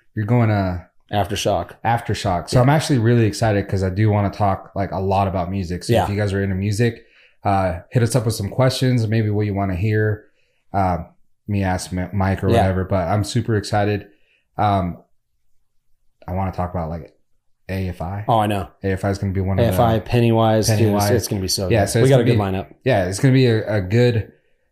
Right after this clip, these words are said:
Speaker 1: good lineup there. So I'm excited to talk about music.
Speaker 2: Yeah, we will.
Speaker 1: So that's next week.
Speaker 2: Yeah, have questions ready for me. I'm so excited.
Speaker 1: Mm-hmm.
Speaker 2: Best time of the year for me, Aftershock.
Speaker 1: Oh, yeah.
Speaker 2: I love it.
Speaker 1: Okay.
Speaker 2: So, cool.
Speaker 1: So, yep. Thank you guys for tuning in.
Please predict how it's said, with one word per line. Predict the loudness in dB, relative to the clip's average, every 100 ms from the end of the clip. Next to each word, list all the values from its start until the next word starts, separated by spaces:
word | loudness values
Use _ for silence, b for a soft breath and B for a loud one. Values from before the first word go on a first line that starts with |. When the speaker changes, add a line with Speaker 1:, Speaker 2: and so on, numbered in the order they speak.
| -2
Speaker 1:
good | 0
lineup | 2 2 2 0 0
there. | 0 2 0
So | 0 0 2 0 -2
I'm | -4
excited | -4 -2 -2 -2
to | -4
talk | -4 -4
about | -4 -4 -6 -16 _ _ -4
music. | -4 -4 -8 -2
Speaker 2:
Yeah, | -2 -2 -16 _
we | -2
will. | 0 -2 -6 _
Speaker 1:
So | -6
that's | -6 -4
next | -6 -6
week. | -10 -12 _
Speaker 2:
Yeah, | -6 -6 -6
have | -4 -2
questions | 0 0 0 0
ready | 0
for | -2
me. | -6 -6
I'm | -6
so | -6
excited. | -6 -6 -8 -8
Speaker 1:
Mm-hmm. | -8 -6
Speaker 2:
Best | 0 0
time | 2 0
of |
the | 0
year | -4
for | -6
me, | -10 -10
Aftershock. | -10 -10 -8 -8 -10
Speaker 1:
Oh, | _
yeah. | -12
Speaker 2:
I |
love | -10 -10
it. | -14 _ -14
Speaker 1:
Okay. | -10 -12 _
Speaker 2:
So, | -12 -8 -8 -10 -2
cool. | 0
Speaker 1:
So, | 0 -4 -6
yep. | -4 -4 0
Thank | 0 2
you |
guys | 0 0
for | -2
tuning | -2 0 0 2
in. | 2 2 2